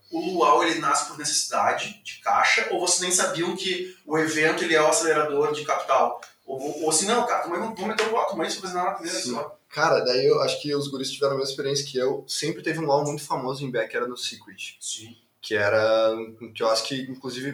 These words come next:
Speaker 2: bem
Speaker 1: Não esqueça que eu sou de Beck também, né?
Speaker 2: <laughs> É, então... é, e, e é, pô, é um,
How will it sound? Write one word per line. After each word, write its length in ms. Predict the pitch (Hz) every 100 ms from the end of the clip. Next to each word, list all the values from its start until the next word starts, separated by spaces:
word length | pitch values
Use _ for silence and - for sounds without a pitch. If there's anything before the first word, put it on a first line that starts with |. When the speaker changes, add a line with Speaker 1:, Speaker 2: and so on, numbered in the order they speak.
| - -
Speaker 2:
bem 140 | 120
Speaker 1:
Não 80 | 139
esqueça 320 | 143 147 143
que 60 | 170
eu 40 |
sou 120 | -
de 100 | -
Beck 160 | 170 -
também, 220 | 143 139
né? 40 | -
Speaker 2:
<laughs> 120 | - 143
É, 480 | 113 101 - - - - -
então... 340 | - 131 131 - - _
é, 220 | 113 104 110
e, 220 | 113 113
e 40 | 110
é, 160 | 107
pô, 260 | 110 139 156
é 100 | 104
um, 100 | -